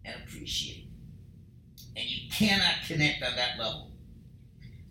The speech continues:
Because each one has that own unique level that nobody else can appreciate. The idea of chibur, connecting,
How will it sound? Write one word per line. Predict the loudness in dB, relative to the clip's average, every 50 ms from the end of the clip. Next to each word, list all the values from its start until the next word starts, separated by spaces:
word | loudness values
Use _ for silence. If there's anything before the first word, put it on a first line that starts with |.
| -6
Because | -6 -4 -4 -2 -2 0 0 0 -2 -4 -4 2 6
each | 8 10 10 10 10 8 8 6 6
one | 6 8 10 10 10
has | 10 8 8 10 12 12 12 12 10 8 8
that | 8 10 10 10 8 6 2
own | 2 2 2 4 4
unique | 6 8 8 8 6 6 6 6 4 4 4 2 2
level | 4 4 4 4 2 2
that | 0 0 2
nobody | 0 0 0 0 0 2 4
else | 4 4 4 2 0
can | 0 0 0
appreciate. | -2 -4 -4 -4 -2 0 2 2 4 4 2 0 0 -2 -6 -12 -4 2
The | 4 6
idea | 8 8 6 6 4 4 6 6 4
of | 4 4 4 4
chibur, | 4 2 0 2 2 2 0 0 -2 0 2 2 2 2 0
connecting, | 0 0 0 2 4 6 6 6 6 4 2 2 4 4 4 2 -2 -6